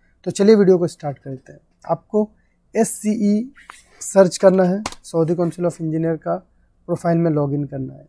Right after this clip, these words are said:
ये Saudi Council of Engineer, मैं अपना profile को login कर लेता हूँ।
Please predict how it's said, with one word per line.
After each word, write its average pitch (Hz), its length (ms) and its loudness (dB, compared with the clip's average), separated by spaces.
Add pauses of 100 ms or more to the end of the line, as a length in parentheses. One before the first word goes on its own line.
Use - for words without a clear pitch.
ये 151 240 -6
Saudi 143 320 -8
Council 143 300 -10
of 143 140 -10
Engineer, 143 400 -10 (1080)
मैं 165 80 -2
अपना 160 200 -4
profile 165 360 -6
को 160 100 -4
login 143 320 -2
कर 139 100 -8
लेता 131 320 -12
हूँ। 135 160 -20